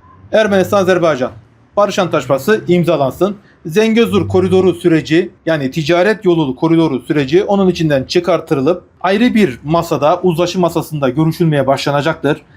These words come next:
Azerbaycan, Ermenistan, hatta Türkiye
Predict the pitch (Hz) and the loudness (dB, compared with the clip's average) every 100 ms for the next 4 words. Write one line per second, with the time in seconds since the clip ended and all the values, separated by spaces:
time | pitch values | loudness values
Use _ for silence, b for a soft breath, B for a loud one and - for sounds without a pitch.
0 | _ 156 160 156 151 143 143 143 143 - | _ -2 0 2 2 0 0 -2 -4 -12
1 | _ - 147 151 151 135 151 139 135 _ | _ -4 -2 0 -4 -2 0 -2 -4 _
2 | _ _ 143 147 170 143 131 156 147 131 | _ _ -4 -2 0 0 -2 -8 -4 -2
3 | 135 | -2